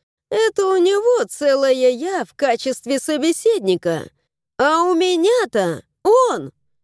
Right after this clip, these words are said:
Вздохнула. Снова взглянула на своего сопровождающего.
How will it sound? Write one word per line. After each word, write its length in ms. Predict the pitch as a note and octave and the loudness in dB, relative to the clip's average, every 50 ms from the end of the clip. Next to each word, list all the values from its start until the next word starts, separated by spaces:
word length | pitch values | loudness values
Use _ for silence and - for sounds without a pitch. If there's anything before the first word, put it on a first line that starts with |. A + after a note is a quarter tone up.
| _ _ _ _ _ _ _ _ _ _ - | _ _ _ _ _ _ _ _ _ _ -6
Вздохнула. 1040 | E3+ E3+ F3+ F#3 A#3 D4 D4 - - B3+ A#3 G3+ F#3 E3 D3+ D3 D3 C#3+ C#3+ D#3 _ _ _ _ _ _ _ _ _ _ _ _ _ | -6 -6 -2 0 0 0 -2 -2 -4 -2 0 2 2 0 -2 -4 -8 -10 -14 -18 _ _ _ _ _ _ _ _ _ _ _ _ _
Снова 560 | - - - C4 D4 F4+ G4 G4 F4 D#4 D#4 | -12 -6 -2 0 0 2 2 2 0 0 -2
взглянула 640 | C#4 A3+ G3+ G3 G#3 G3+ G3+ G#3 G#3 A3 G#3+ G#3 G#3 | -4 -4 -4 0 0 0 2 2 2 2 2 2 0
на 180 | G3 F#3 F#3 F3+ | 0 0 -2 -2
своего 540 | - - F#3+ G3 G3+ G3 G3 G3+ B3+ D#4+ D#4+ | -4 -4 -4 -2 0 0 0 0 -2 -4 -6
сопровождающего. 1400 | - - C#4+ B3+ - C4 C4 C4 C4 B3 G#3+ F#3 E3 E3 D3+ C#3 A#2 A#2 A#2+ - - - C3 A2 G#2+ F2 - | -4 -4 -4 -2 0 0 0 0 -2 -4 -4 -4 -4 -4 -2 -2 -4 -6 -8 -8 -10 -8 -6 -6 -6 -8 -10